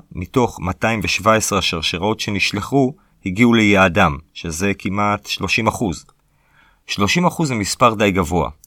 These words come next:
לא נשמע פאולו בכלל. היינו מצפים לאחוז בודד או משהו דומה. אז יכול להיות שמילגרם גבר על הפאולו?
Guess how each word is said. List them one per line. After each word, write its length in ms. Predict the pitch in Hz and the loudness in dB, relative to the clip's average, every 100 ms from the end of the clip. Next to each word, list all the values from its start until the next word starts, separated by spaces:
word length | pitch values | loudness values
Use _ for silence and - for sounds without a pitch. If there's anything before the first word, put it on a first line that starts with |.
| _ | _
לא 140 | - 123 | -10 -6
נשמע 300 | 131 - 127 | -2 0 2
פאולו 400 | 139 127 123 120 | 4 2 2 -2
בכלל. 400 | 98 - 139 80 - _ _ _ | -4 -4 -4 -4 -8 _ _ _
היינו 160 | - - | -4 -4
מצפים 380 | - 117 139 123 | -2 -4 -2 0
לאחוז 380 | 87 - 117 90 | 0 0 -2 -2
בודד 480 | 82 76 107 127 | -6 -2 0 0
או 300 | 95 92 92 | -2 -2 0
משהו 280 | 90 107 123 | -2 -2 -2
דומה. 280 | 98 104 113 80 _ _ _ _ - | -2 0 -2 -4 _ _ _ _ -12
אז 140 | 82 | -8
יכול 200 | 80 - | -6 -2
להיות 120 | 131 - | -2 0
שמילגרם 480 | 82 101 120 135 | -2 -2 0 -2
גבר 340 | 104 85 82 101 | -2 -2 4 4
על 140 | 107 | 4
הפאולו? 540 | 78 98 123 147 170 | 2 2 2 2 -4